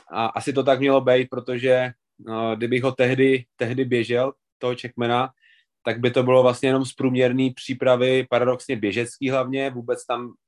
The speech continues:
bylo tam minimum plaveckých, cyklistických tréninků a vlastně na základě toho, že jsem si zlomil ten kotník, trošku jsem se uklidnil, když to tak řeknu, a, a mohl jsem se na to kvalitně připravit. To znamená, že od loňského září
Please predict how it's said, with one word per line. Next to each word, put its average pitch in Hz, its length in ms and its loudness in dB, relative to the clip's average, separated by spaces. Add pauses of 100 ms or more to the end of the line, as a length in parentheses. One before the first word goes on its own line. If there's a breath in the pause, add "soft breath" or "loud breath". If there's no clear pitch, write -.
(100)
bylo 120 340 -2
tam 131 180 2
minimum 127 460 2
plaveckých, 123 560 0
cyklistických 127 580 -4
tréninků 117 520 0 (340 loud breath)
a 117 60 -2
vlastně 127 260 2
na 135 100 4
základě 135 340 4
toho, 139 120 0
že 131 60 -2
jsem 135 100 -8
si 131 100 -16
zlomil 135 300 0
ten 139 160 -2
kotník, 131 560 -4
trošku 123 300 -10
jsem 131 180 -2
se 131 120 0
uklidnil, 127 580 2
když 131 120 -4
to 139 120 -4
tak 131 160 2
řeknu, 139 440 -4 (520)
a, 117 460 0 (140)
a 117 80 -6
mohl 135 200 0
jsem 139 160 -4
se 143 100 -6
na 127 100 0
to 131 140 -8
kvalitně 123 360 -2
připravit. 110 480 0
To 101 80 -6
znamená, 113 380 0
že 120 140 -4
od 120 160 -4
loňského 131 460 -2
září 117 640 -2